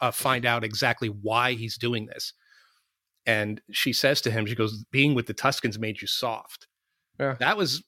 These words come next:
Speaker 1: that was cool. I mean, that's a great line because everybody felt that way up to this point. All the fans are thinking this, you know, so it's, um, to have a character actually acknowledge it
Speaker 2: Yeah. Yeah,
Speaker 1: as
Speaker 2: the interesting
Speaker 1: well.
Speaker 2: thing is he said it made me strong
Speaker 1: No, it
Speaker 2: because he,
Speaker 1: made me
Speaker 2: he
Speaker 1: stronger.
Speaker 2: changed as a
Speaker 1: Yeah.
Speaker 2: person.
Speaker 1: Yeah.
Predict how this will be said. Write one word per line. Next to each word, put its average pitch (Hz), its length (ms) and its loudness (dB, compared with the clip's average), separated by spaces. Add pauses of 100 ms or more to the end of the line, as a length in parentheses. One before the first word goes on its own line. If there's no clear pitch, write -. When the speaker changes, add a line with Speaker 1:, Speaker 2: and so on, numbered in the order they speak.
(500)
Speaker 1:
that 170 140 4
was 165 100 2
cool. 339 380 6
I 120 40 6
mean, 135 100 2
that's 147 180 4
a 196 40 2
great 151 280 2
line 175 320 4
because 135 520 0 (340)
everybody 180 400 4
felt 196 300 2
that 131 160 2
way 101 300 -8 (200)
up 131 140 0
to - 80 0
this 131 140 -2
point. 208 300 2
All 123 160 6
the 135 80 0
fans 180 360 4
are 123 40 0
thinking 233 400 2
this, 104 360 0
you 156 80 0
know, 117 180 4
so 135 200 -2
it's, 127 220 -2
um, 131 160 0 (280)
to 127 100 -4
have 143 200 0
a 123 40 -4
character 151 500 2
actually 110 360 -2
acknowledge 113 500 0
it 107 120 -10 (200)
Speaker 2:
Yeah. 165 220 4 (340)
Yeah, 220 120 8
Speaker 1:
as - 80 4
Speaker 2:
the 185 80 6
interesting 185 320 6
Speaker 1:
well. 117 80 6
Speaker 2:
thing 240 120 6
is 170 120 8
he 147 80 0
said 180 160 8
it 156 100 4
made 160 160 8
me 139 100 4
strong 214 360 6
Speaker 1:
No, 160 80 8
it 143 40 8
Speaker 2:
because 131 160 6
he, 131 60 6
Speaker 1:
made 120 80 4
me 135 60 4
Speaker 2:
he 147 60 4
Speaker 1:
stronger. 143 320 6
Speaker 2:
changed 175 300 6
as 135 140 6
a 127 60 0
Speaker 1:
Yeah. 101 160 2
Speaker 2:
person. 170 540 2 (180)
Speaker 1:
Yeah. 117 200 2